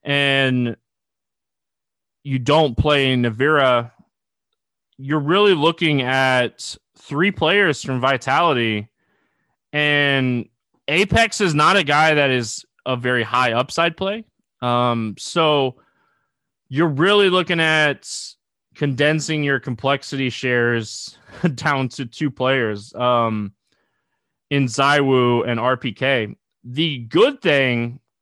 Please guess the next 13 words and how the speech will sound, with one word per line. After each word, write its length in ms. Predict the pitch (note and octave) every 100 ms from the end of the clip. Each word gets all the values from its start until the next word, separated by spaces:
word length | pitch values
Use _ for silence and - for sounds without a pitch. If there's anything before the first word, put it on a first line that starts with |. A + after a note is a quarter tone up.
| _ _ _
about 380 | - C3 C3+ -
this 520 | B2 A#2 A2 - - - _ _ _ _ _ _
is 180 | D3 -
R-, 260 | D#3 E3+ - _ _
R 120 | D#3
P 100 | E3+
K 240 | E3 E3+ F3
is 220 | C#3+ A2+
the 220 | B2+ A#2+
cheapest 800 | - - F#3 F3 D3 B2 - - _
price 400 | - C#3 D3 C3+
Vitality 680 | - B2 A#2+ B2 B2 C3+ C3
player. 560 | G#2+ - A#2+ C#3 D#3+